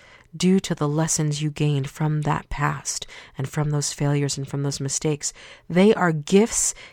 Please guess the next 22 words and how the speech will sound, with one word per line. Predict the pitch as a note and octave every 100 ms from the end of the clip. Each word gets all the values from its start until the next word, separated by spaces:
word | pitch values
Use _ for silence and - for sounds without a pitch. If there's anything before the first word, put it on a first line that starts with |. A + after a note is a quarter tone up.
| _
even | F3+ F#3 F#3 F#3+
if | F3 -
in | D#3
the | D3+
moment | D3+ D#3+ F#3 F3
that |
you | C#3+ C#3+
experience | - - E3 E3+ E3+ -
them, | F#3 F#3+ - - _
they | D3
hurt | C#3+ - E3+
like | D3 C#3+ -
hell. | C3+ C#3 C3+ _ _ _ _ _ _ _ -
They're | D3+
still | - - D#3
gifts. | - - - - - - - _ -
They | C#3+
bring | D3 C#3+
lessons, | C#3+ D3 - F3+ G3 - - _ -
they | C#3+
bring | C3+ C3+ C3
blessings, | C3+ D3 C#3+ - C#3 C3+ C3+